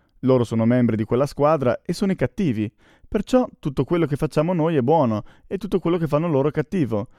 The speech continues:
Quindi applicheremo questa strategia e questa tattica per sbaragliare quelli lì."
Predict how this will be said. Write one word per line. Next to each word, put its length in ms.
Quindi 420
applicheremo 680
questa 300
strategia 680
e 120
questa 300
tattica 480
per 140
sbaragliare 560
quelli 240
lì." 220